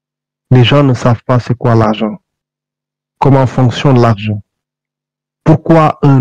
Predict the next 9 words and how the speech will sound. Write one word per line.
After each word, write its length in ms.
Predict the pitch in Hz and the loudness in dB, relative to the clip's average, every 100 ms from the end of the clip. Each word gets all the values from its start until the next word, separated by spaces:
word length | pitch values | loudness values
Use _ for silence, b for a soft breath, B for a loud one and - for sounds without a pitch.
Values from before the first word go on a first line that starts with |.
| 127 | 0
euro 320 | 113 131 151 | 0 0 -2
égale 320 | 131 120 117 | -4 -2 -4
six 140 | - 135 | -2 -2
cent 200 | - 117 | 0 -2
cinquante-cinq 640 | - 117 113 113 123 117 | -2 -4 -2 -2 -2 -4
francs 260 | - 117 - | -4 -6 -4
C 80 | 120 | -8
F 160 | - | -2
A, 140 | 135 | -2